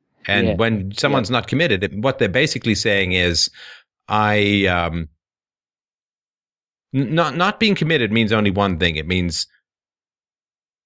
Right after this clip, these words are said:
Speaker 1: "I'm not committed to working out problems with you.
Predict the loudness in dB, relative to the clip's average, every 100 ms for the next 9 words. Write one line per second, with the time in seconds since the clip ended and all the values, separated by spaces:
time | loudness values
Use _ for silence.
0 | _ -4 -2 0 -2 -2 0 0 -2 -4
1 | -4 -4 -4 -4 -2 -4 -4 -6 -10 -10
2 | -12 -16